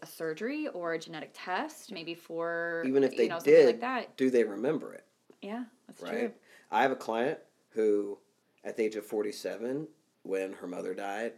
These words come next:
Speaker 2: their mother died,
Speaker 1: Mm-hmm.
Speaker 2: 'cause now they are using they, them pronouns.
Speaker 1: Mm-hmm.
Speaker 2: When their mother died, uh, after their mother and father died, they found their medical file and started finding the word hermaphrodite. And
Speaker 1: Mm-hmm.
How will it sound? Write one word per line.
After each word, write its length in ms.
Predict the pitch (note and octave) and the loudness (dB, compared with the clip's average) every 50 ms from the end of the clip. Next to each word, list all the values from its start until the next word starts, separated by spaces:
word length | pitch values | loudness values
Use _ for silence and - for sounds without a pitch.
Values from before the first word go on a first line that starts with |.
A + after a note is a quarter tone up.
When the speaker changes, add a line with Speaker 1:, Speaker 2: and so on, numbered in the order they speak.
| _ - | _ -18
Speaker 2:
their 220 | - - F#2 F#2+ F#2+ | -14 -12 -10 -10 -8
mother 280 | F#2 F2 F2+ G2+ - | -10 -10 -10 -10 -10
died, 420 | - F#2+ G2 G2 G#2 A#2+ B2+ D3 D3 - | -8 -8 -8 -6 -6 -6 -8 -8 -12 -18
Speaker 1:
Mm-hmm. 360 | F#3 E3+ F3+ E3+ E3 E3 F3+ G3+ _ | -20 -20 -18 -18 -18 -18 -20 -20 _
Speaker 2:
'cause 160 | - - F2 F2+ | -18 -16 -12 -12
now 180 | F2 F2 F#2 | -10 -10 -10
they 220 | F2+ F#2+ F2+ F2+ F2+ | -10 -10 -10 -8 -8
are 100 | F2+ F2+ | -8 -10
using 340 | F2+ F#2+ F#2+ F#2+ F#2+ G2 | -10 -12 -12 -12 -12 -12
they, 140 | F2 F#2+ F#2 | -10 -10 -10
them 160 | F2+ F#2 F2+ | -10 -10 -12
pronouns. 520 | E2+ - D2 E2+ F2+ F#2 G2+ A#2 A#2+ A#2 - | -12 -14 -14 -14 -12 -12 -10 -10 -10 -10 -8
Speaker 1:
Mm-hmm. 300 | G3+ G#3 G3+ G3 G3 G#3+ A3+ - _ _ _ _ | -8 -8 -8 -8 -8 -10 -10 -12 _ _ _ _
Speaker 2:
When 240 | - A2+ A2 A2+ A2+ | -4 -2 -2 0 2
their 160 | A2 G2+ F#2+ | 2 2 2
mother 260 | G#2+ C3+ E3 F3 B2 | 2 4 4 4 4
died, 520 | G2+ F#2+ F#2 F2+ F2+ F#2 F#2 F#2 - - - _ _ _ _ _ _ _ _ _ _ _ - | 2 0 -4 -6 -6 -6 -6 -8 -10 -12 -18 _ _ _ _ _ _ _ _ _ _ _ -10
uh, 260 | F#2 F#2 F2+ F2 E2+ - - | -8 -6 -6 -6 -6 -6 -8
after 240 | F#2+ F#2+ - - G2 | -8 -8 -6 -6 -6
their 80 | F#2+ | -4
mother 200 | F#2+ G2+ G2+ G#2 | -4 -4 -4 -4
and 80 | F#2 G2 | -4 -4
father 260 | - A#2+ B2+ B2+ A#2 | -2 0 0 0 0
died, 240 | G#2+ A2+ F2+ F2+ F2+ | 0 -4 -6 -6 -6
they 100 | F#2 F2+ | -8 -8
found 300 | - - G2 F#2+ G2+ F#2+ | -8 -8 -10 -10 -8 -8
their 80 | F#2+ F#2 | -8 -8
medical 340 | F#2+ A2 C#3+ - - F#2 | -6 -6 -6 -6 -8 -10
file 520 | E2+ - E2+ F2 F2 F2 F#2+ G#2+ A2 G#2 - - | -12 -10 -10 -10 -10 -8 -8 -8 -8 -10 -10 -12
and 120 | F#2 G#2 | -14 -14
started 240 | - - A2 G#2+ G#2 - | -12 -8 -8 -8 -8 -8
finding 260 | - G#2+ A2 A#2 A#2+ | -8 -6 -4 -4 -4
the 80 | A#2+ | -2
word 200 | A#2+ B2+ B2+ B2+ | -2 -2 -2 -2
hermaphrodite. 800 | B2+ - B2+ B2 B2+ E3 - - G2+ E2+ D#2 D2+ D2+ D#2+ - - - - | -4 -6 -6 -6 -6 -8 -10 -10 -12 -12 -10 -12 -12 -14 -16 -16 -16 -14
And 420 | E2+ - F2+ - - F3 - E3 - _ - D3+ | -12 -12 -12 -12 -12 -14 -14 -16 -20 _ -20 -20
Speaker 1:
Mm-hmm. 300 | D#3+ D#3 D#3+ E3 E3 | -20 -20 -20 -20 -20